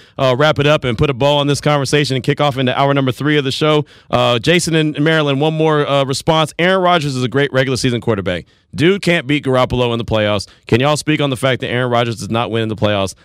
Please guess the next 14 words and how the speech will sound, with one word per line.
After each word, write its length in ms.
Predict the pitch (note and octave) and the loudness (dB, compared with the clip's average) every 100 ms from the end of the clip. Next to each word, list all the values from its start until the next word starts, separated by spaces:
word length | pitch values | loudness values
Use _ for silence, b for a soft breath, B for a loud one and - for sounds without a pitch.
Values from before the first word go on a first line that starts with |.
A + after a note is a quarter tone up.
| - | -4
Like 140 | A2 | -2
that, 220 | C#3 C3+ - _ - | 0 -4 -6 _ -4
like, 180 | A2+ - | -2 -2
that 140 | C#3 | -2
matters 300 | C3 C3 A#2+ | 0 -2 -2
too, 240 | - C3 | -2 -2
don't 220 | F#2 G2+ B2 | 0 0 -2
it? 120 | - _ _ _ | -6 _ _ _
Playoff 280 | A#2+ D3 D3+ | 0 2 2
wins 240 | C#3+ C#3 | -2 -2
matter 260 | A2+ A#2+ A2 | 0 0 0
most, 260 | G#2+ G2 - | 0 -2 0
don't 200 | A2 B2 | -2 0
they?" 200 | C#3 A#2+ | -2 -2